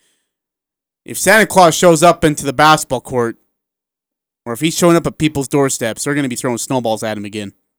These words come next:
in the winter. Uh, let's see, two three oh five. "What's the point of having a team then if you're not going to compete with the teams that you have to win, or that you have to, to win?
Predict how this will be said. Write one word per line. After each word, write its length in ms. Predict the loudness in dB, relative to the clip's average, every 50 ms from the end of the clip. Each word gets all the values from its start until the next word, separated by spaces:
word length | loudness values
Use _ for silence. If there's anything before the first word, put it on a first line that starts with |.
| _ _
in 80 | -8
the 60 | -6 -6
winter. 340 | -6 -6 -6 -8 -12 -14 -16 _ _ _ _ _ _ _ _ _ _ _ _ 2
Uh, 280 | 4 6 6 8 6 6
let's 140 | 4 2
see, 100 | 0 -2
two 240 | -2 0 2 2 2
three 260 | 2 0 -2 -2 -2 0 4
oh 180 | 4 4 4
five. 520 | 4 0 0 2 2 2 0 -4 -8 -12 -16 _ _ _ _ _ -20 _ _ _ _
"What's 240 | -4 -2 -2 0 0
the 100 | -2 -2
point 320 | 2 2 4 4 4 2 0
of 80 | 0
having 340 | 2 2 2 4 2 2 0
a 80 | 0 -2
team 480 | -2 -2 -2 0 2 2 0 0 -4 -8 -14 _
then 300 | _ 0 2 4 4 4
if 100 | 2 2
you're 80 | 0 2
not 220 | 4 4 2 2
going 180 | 2 2 2 2
to 60 | 2
compete 420 | 0 -4 -4 -4 -4 -4 -4 -2 -2
with 140 | -4 -6
the 80 | -6 -10
teams 300 | -8 -2 -2 -2 -2 -2
that 100 | -4 -4
you 100 | -4 -6
have 300 | -4 0 0 0 0 -2
to 100 | -6 -6
win, 300 | -4 -4 -4 -4 -6 -10 _ _ _ _ _ _ _ _ _ _ _ _ _
or 160 | 0 0 0
that 180 | 2 2 2 2
you 160 | 2 0 -2
have 460 | -4 0 2 2 4 4 2 2 -2
to, 440 | -6 -6 -4 -4 -2 -2 -4 -4 -6 _ _ _ _ _
to 120 | -4 -2
win? 340 | 0 2 2 2 0 -2 -6